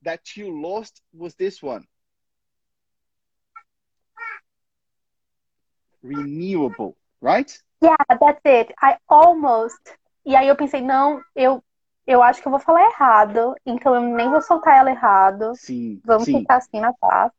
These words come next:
Speaker 1: Um, uma observação sobre isso. Se for,
Speaker 2: Renewable
Speaker 1: se for comigo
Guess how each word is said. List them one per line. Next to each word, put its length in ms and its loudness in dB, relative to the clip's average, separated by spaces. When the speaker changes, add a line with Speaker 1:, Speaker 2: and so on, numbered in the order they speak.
Speaker 1:
Um, 240 -6
uma 160 0
observação 600 -8
sobre 280 -12
isso. 320 -18
Se 240 -20
for, 300 -6
Speaker 2:
Renewable 520 -6
Speaker 1:
se 100 -10
for 280 -8
comigo 680 -12